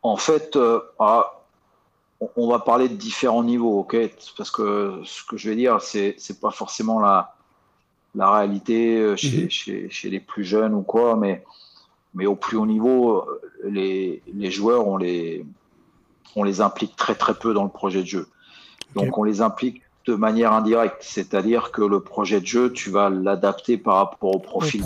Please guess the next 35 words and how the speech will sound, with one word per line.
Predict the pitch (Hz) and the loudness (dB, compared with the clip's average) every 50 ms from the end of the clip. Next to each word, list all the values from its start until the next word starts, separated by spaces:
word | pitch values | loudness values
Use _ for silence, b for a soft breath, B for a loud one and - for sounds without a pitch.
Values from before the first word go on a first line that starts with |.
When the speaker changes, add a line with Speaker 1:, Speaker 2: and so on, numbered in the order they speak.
| - 151 | 2 2
Speaker 2:
profil | 101 95 165 | 2 4 4
Speaker 1:
de | 160 | 4
joueur. | 123 135 | 6 6
Speaker 2:
de | 147 | 4
joueur | 135 123 139 143 143 - | 4 2 2 0 0 -2
que | - 135 | -4 -10
t'as, | 123 - 131 | -8 -8 -10
ouais. | 123 123 127 131 127 127 - _ _ _ - | -10 -8 -8 -8 -10 -10 -14 _ _ _ -16
Mhm. | 123 120 127 117 - _ _ _ _ _ - | -14 -14 -14 -14 -16 _ _ _ _ _ -2
Speaker 1:
Donc, | 104 104 101 104 - - | 0 0 0 0 -2 -2
ils, | - 110 104 104 - | -2 -2 -2 0 0
ils, | 120 107 107 107 104 - - _ _ _ _ _ _ _ _ _ _ _ _ _ - | 0 2 2 0 0 -4 -8 _ _ _ _ _ _ _ _ _ _ _ _ _ -6
ils | - 123 98 107 | -4 -2 0 2
ont | 123 123 | 2 4
leur | 127 123 117 | 4 4 4
mot | 120 123 123 | 2 4 2
à | 120 117 | 2 4
dire | 127 131 135 135 123 | 4 4 4 4 4
en, | 117 113 113 110 104 104 - | 2 2 2 2 0 -2 -4
de | - 113 | -2 0
manière | 110 110 113 110 113 113 110 | 2 2 2 2 4 4 4
indirecte. | 110 110 107 113 117 117 143 143 - - | 4 4 4 2 4 4 2 0 -2 -2
Par | - 113 101 | 0 4 4
rapport | 107 104 - 135 113 107 | 4 2 2 0 2 2
à | 107 | 2
leur | 107 104 101 - | 2 2 -2 -4
profil, | - - 120 110 - - - 131 120 | -6 -4 -4 -4 -4 -4 -4 -2 -2
on | 113 101 | -2 0
va | 92 98 | 0 0
adapter | 98 95 92 113 101 - - - - 120 110 | 0 0 0 -2 -2 -2 -4 -6 -4 -4 -4
certains | - - - - - - 107 | -2 -4 -6 -6 -4 -6 -6
principes | - - - 101 - - - 101 98 - | -6 -4 -6 -6 -6 -6 -12 -14 -10 -8
de | 110 101 | -8 -6
jeu. | 95 113 135 151 | -4 -4 -6 -6
Speaker 2:
Ok. | - - - 135 | -8 -12 -12 -12